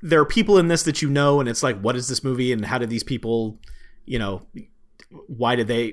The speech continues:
why did they decide to do this, and, and things like that. Um, so it kinda harkens back to those. It would pair well with, uh, Hell or High Water.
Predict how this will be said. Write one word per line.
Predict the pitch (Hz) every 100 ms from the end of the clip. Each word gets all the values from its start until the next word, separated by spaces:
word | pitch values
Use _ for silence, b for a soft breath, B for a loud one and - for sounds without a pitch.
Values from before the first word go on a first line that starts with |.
| -
why | 147 131 139
did | 127
they | 135
decide | 120 147 131
to | 113
do | 120
this, | 117 120 117
and, | 127 110
and | - 123 110
things | 120
like | 120
that. | 135 120 - B B -
Um, | 120 117 110 110 107
so | -
it | 160 151
kinda | 180 143
harkens | 170 147
back | 131 127
to | 131
those. | 123 123 123 B B _ -
It | 180 180
would | 175
pair | - - 160 156
well | 139 139 139 131
with, | 123 110 -
uh, | 117 110 107
Hell | - 135 123
or | 92
High | 117
Water. | 98 101 107 120